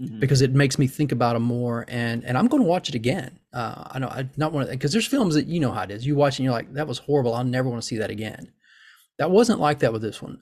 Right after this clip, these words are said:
Speaker 2: Again, I think I was disappointed and it wasn't what I ex-, what I wanted. But sometimes that's on me. Sometimes it's on the viewer and their expectations. So, uh, I would recommend people see it only because I think Jordan Peele is such a great storyteller,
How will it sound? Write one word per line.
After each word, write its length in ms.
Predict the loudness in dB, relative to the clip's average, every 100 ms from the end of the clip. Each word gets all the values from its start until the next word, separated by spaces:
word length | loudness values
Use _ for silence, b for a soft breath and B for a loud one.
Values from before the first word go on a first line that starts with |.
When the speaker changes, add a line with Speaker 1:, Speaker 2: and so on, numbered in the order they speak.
| -4
Speaker 2:
Again, 260 | 2 2
I 60 | 2
think 180 | 2 0
I 80 |
was 220 | 0 0 -2
disappointed 600 | -4 -4 -2 0 2 2
and 140 | 2
it 100 | 0
wasn't 300 | -2 -2 -2
what 140 | -4
I 220 | -2 -2 -4
ex-, 220 | -10 -14 -10
what 200 | -2 0
I 100 | 0
wanted. 420 | -2 -2 -2 -2 -6 _ _ _ _ _ _ 0
But 160 | 2
sometimes 320 | 2 4 4
that's 180 | 4 2
on 140 | -2 0
me. 240 | -2 -4
Sometimes 400 | -8 -4 0 2
it's 140 | 2
on 100 | 2
the 80 | 0
viewer 520 | 2 2 2 0 -2 -10 b
and 160 | -6 2
their 160 | 4 4
expectations. 880 | 0 -8 -10 -8 -8 -10 -14 -16 _ B B B
So, 300 | 0 2 2
uh, 160 | 0
I 80 | -2
would 180 | -2 0
recommend 440 | 0 2 2 0
people 260 | 0 -4 -4
see 240 | -2 2
it 80 | 2 2
only 200 | 0 0
because 320 | 0 -2 0
I 60 |
think 240 | 0 -4 -4
Jordan 300 | -2 0 0
Peele 240 | -2 -4
is 80 | -4
such 180 | -6 -6
a 40 |
great 240 | 0 0 0
storyteller, 760 | -2 -2 0 0 0 0 -2